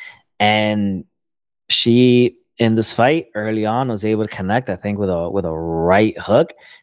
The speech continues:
that absolutely just, you know, floored Joanna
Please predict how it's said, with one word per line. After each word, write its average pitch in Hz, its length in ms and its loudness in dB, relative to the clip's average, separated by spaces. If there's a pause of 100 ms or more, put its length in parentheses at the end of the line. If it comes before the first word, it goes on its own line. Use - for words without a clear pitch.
that 92 240 -2
absolutely 107 800 0
just, 101 680 -2
you 123 80 -4
know, 90 140 -2
floored 113 800 4
Joanna 117 640 0